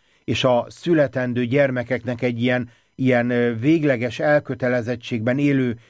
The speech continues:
édesapa és édesanya ad olyan biztonságot, amiben biztonsággal nőhetnek föl, biztonsággal, ö, tanulhatják meg mindazt, ami fontos az életben. És ezért fontos,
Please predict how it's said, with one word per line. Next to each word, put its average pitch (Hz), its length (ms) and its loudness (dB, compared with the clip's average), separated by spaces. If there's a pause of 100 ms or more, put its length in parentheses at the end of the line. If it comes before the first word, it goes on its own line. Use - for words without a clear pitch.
(120)
édesapa 135 680 0
és 117 200 -4
édesanya 131 600 0
ad 120 120 -2 (280)
olyan 147 340 2
biztonságot, 120 800 -2
amiben 120 460 0 (200)
biztonsággal 120 840 -2
nőhetnek 123 580 -2
föl, 123 320 0 (240)
biztonsággal, 113 920 0 (160)
ö, 113 480 0 (380)
tanulhatják 127 760 2
meg 123 180 -4
mindazt, 123 500 0 (160)
ami 120 220 -2
fontos 131 500 -2
az 104 160 -4
életben. 104 720 -2 (640)
És - 160 -10
ezért 117 540 0
fontos, 123 800 -4